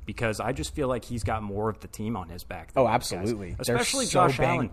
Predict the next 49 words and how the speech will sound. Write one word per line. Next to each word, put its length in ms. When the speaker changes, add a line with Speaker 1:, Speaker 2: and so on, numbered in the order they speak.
Speaker 2:
they're 120
Speaker 1:
The 140
Bills 220
Speaker 2:
so 80
Speaker 1:
have, 100
like, 100
Speaker 2:
banged 120
Speaker 1:
the 40
Speaker 2:
up. 80
Speaker 1:
best 240
defense 380
in 60
the 80
league 260
right 140
now. 140
I 60
do 240
not 200
understand 460
him 140
being 180
M 100
V 120
P 140
favorite. 300
Sorry, 140
Speaker 2:
Cardinals 300
Speaker 1:
that's 40
just 160
Speaker 2:
got 20
Speaker 1:
a 20
Speaker 2:
weapons 280
all 140
over 200
the 80
place. 420
Speaker 1:
Yeah, 300
Speaker 2:
Lamar's 80
Speaker 1:
yeah. 320
Speaker 2:
just 180
back 320
to 340
Speaker 1:
It's, 160
to 80
me, 40
Speaker 2:
Hollywood 260
Speaker 1:
it's, 80
Speaker 2:
and 60